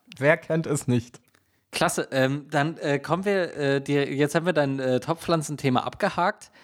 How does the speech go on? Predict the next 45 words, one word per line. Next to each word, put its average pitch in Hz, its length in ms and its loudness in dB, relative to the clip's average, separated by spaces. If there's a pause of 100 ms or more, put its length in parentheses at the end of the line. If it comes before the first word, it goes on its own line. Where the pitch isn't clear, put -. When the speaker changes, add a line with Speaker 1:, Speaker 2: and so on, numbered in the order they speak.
(220)
Speaker 2:
Ähm, 131 300 0
wenn 147 140 4
ihr 170 100 2
Speaker 1:
Vollkommen 147 220 2
Speaker 2:
also 147 60 4
Speaker 1:
richtig. 131 340 -2 (200)
Speaker 2:
Tipps 202 280 2
braucht 123 400 0
für, 175 520 -2
ähm, 135 200 -2
Pflanzen, 143 640 0
dann 131 220 0
se-, 131 160 2
ist 131 300 -6
das 127 140 2
ja 127 100 2
auf 117 120 -4
jeden 120 140 0
Fall 113 120 0
der 110 100 0
falsche 104 260 -6
Podcast - 500 -6
für - 100 -4
euch. - 300 -10 (220)
Dann, 120 300 0
ähm, 107 460 -2 (260)
geht 120 220 -2
bitte 107 420 0 (580)
woanders 143 400 2
hin. 101 220 -8 (1040)
Speaker 1:
In 147 180 2
den 156 160 2
Zoo 170 240 0
zum 107 180 0
Beispiel. 104 580 2 (480)
Speaker 2:
Ja, - 160 0 (520)
aber 131 180 6
Speaker 1:
Auf 127 60 0
deiner 131 160 4
Speaker 2:
die 127 60 4
haben 127 80 2
Speaker 1:
Dachterrasse 139 560 0
ist 135 220 0
noch 143 160 2
ein 139 160 0